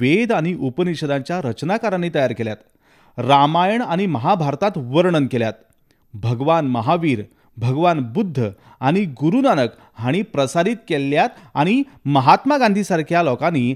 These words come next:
आपल्या जिणेंत आपणायल्यात. गांधीजीन म्हणिल्लें, "सैमाक अनुसरून जगपाची कला शिकपा खातीर खूब त्रास काडचे पडटात, पूण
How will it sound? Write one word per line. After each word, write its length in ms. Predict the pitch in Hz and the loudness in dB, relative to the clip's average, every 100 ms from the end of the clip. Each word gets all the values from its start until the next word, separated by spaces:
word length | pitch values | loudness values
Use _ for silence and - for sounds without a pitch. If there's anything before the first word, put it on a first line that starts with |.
| - | -6
आपल्या 280 | 123 120 165 | -6 -4 -4
जिणेंत 300 | 127 123 147 - | -4 -4 -6 -10
आपणायल्यात. 400 | 110 113 107 104 - _ _ _ _ _ _ _ _ _ - 131 | -10 -6 -6 -8 -16 _ _ _ _ _ _ _ _ _ -6 0
गांधीजीन 460 | 139 143 170 214 | 2 4 4 4
म्हणिल्लें, 420 | 233 156 214 156 98 _ _ _ _ _ | 4 4 2 -2 -4 _ _ _ _ _
"सैमाक 680 | - - 175 156 175 214 233 | -12 0 2 4 4 2 0
अनुसरून 580 | 165 143 156 170 170 202 | -2 -2 -2 -2 -2 0
जगपाची 520 | 131 117 - 139 180 | -2 -2 -4 -4 -4
कला 260 | 175 131 135 | -4 -4 -4
शिकपा 360 | - 117 - 139 | -4 -10 -6 -4
खातीर 400 | 170 175 127 127 165 _ _ | -4 -4 -2 -2 -6 _ _
खूब 260 | - 143 202 - | -2 0 0 0
त्रास 300 | 139 165 170 | 2 2 2
काडचे 280 | 170 156 160 | 2 2 0
पडटात, 320 | 165 - 113 - _ _ _ _ _ | -2 -2 -2 -4 _ _ _ _ _
पूण 120 | - | -6